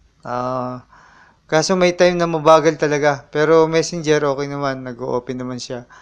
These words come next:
Facebook, nag-o-open din. May time lang nga po na mabagal. Yun lang napupuna ko dito sa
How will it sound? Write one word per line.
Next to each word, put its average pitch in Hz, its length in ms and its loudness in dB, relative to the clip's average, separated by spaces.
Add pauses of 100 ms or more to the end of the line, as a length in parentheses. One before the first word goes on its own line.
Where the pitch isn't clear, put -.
(340)
Facebook, 143 380 -10
nag-o-open 131 640 -4
din. 123 240 -4
May 135 240 -6
time 139 260 0
lang 135 220 -2
nga 135 160 0
po 131 240 -4
na 127 100 -4
mabagal. 117 600 -6 (260)
Yun 127 160 -12
lang 127 140 -4 (100)
napupuna 123 540 -8
ko 127 80 -8
dito 117 180 -12
sa - 300 -12